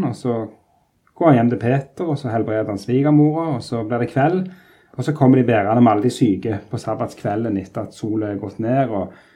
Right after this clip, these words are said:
sabbaten er forbi. <clears throat> Mens her i Matteus, så er det veldig annerledes her. Her plasseres han jo inn i, her er jo bergpreken akkurat blitt avsluttet, og så begynner det egentlig en sekvens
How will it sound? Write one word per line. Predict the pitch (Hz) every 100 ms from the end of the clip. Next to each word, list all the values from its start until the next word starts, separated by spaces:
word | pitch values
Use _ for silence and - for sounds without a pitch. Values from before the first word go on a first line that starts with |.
| _ -
sabbaten | - 110 117 - 107
er |
forbi. | 117 110 147 - - _ _ _ _ -
<clears throat> | - 185 147 117 - 160
Mens | 156 156
her | 156
i | 156
Matteus, | 147 160 196 147
så | -
er | 180
det | 151
veldig | 143 131
annerledes | 156 165 131 120
her. | 135 143 143 - _ _ _ _ _ _ _ - - _ _ _ -
Her | 131
plasseres | 131 127 117 131 -
han | 117
jo | 110
inn | 107 120
i, | 113 104 95 92 _ _ _ _ - _ _ _ _ _ -
her | 131 127
er |
jo | 120
bergpreken | 110 98 123 127
akkurat | 113 - 101
blitt | -
avsluttet, | 139 151 - 156 160 165 170 170
og | 113
så | 123
begynner | 113 113 120 110
det | - - 107
egentlig | 135 147
en | -
sekvens | - - 98 147 185